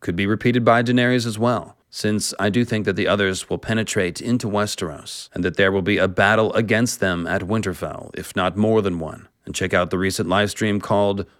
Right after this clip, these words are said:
War for the Dawn two point oh. Another major butterfly effect change from books to show that will definitely affect Dany's endgame is the T V show's omission of the great character known as Fagon, slash Young Griff, slash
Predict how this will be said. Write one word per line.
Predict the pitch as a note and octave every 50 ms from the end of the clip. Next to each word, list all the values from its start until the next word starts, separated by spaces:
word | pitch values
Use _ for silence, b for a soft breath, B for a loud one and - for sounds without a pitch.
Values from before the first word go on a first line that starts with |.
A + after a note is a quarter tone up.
| b b
War | F#2 G#2+ A#2 B2+ C3 A#2+
for | - -
the | G#2 B2+
Dawn | A#2 C3 C3 B2+ A2 G#2 G#2 G2+ - -
two | - - A2 G#2
point | F#2+ G#2+ G#2 G#2+ G#2+
oh. | G#2+ G#2+ - - - - _ _ _ _ _ _
Another | - C3 D#3 A3 A#3+ G#3
major | D3+ C3 A#2+ A2+ G2 A#2 A2+ G2+ -
butterfly | - F#2 D#2 G#2+ A2 A2+ G#2+ - - G#2 F#2+ F2+ F2+
effect | F2 - - G2 F2+ - - - -
change | - - F#2 F2 F2 F2+ F2 -
from | - - A2+ G#2+ G2+ G2+
books | F#2 A#2+ A#2+ G#2 - -
to | - -
show | - - - D3 C#3+ A#2+ G2+ F#2 F#2
that | F#2 F#2+ F#2 - -
will | B2 A2+
definitely | F#2+ C3+ C#3 C3+ - C#3 A2+ G2 F2+ F2
affect | F2 - - G#2+ F#2 F2+ - -
Dany's | G#2 G2 F#2 F#2 F2+ -
endgame | G#2+ G2 F#2+ G2 F#2 F#2+ F#2+ F#2 F2+ F#2 F2+
is | - - A#2+ G#2+ G2+
the | B2+ A2+
T | A2+ B2 B2+
V | A#2+ B2+ A#2
show's | - - B2+ A#2+ A#2+ A#2 G#2+ -
omission | - B2 C3 C3+ C3+ B2 - - C3 B2+ B2+ C3 B2
of | B2+ A#2 C3
the | C3+
great | A#2 D#3+ E3 F#3 E3 -
character | - E3+ E3+ F3 D#3+ F3 F3
known | E3+ F3 F3+ F3 E3
as | E3+ F#3 F#3 C3+ A2+
Fagon, | - - - F3+ G3 F#3 D#3+ C#3 C3+ A#2+ G#2 G2 E2+ D#2+ D2+ C#2 A1 - -
slash | - - A2+ G#2 G2+ G2+ G#2 - - -
Young | B2 C3 C#3 C3+
Griff, | C#3 D#3 D3+ D3 -
slash | - - - C3 B2 B2+ A#2+ - - -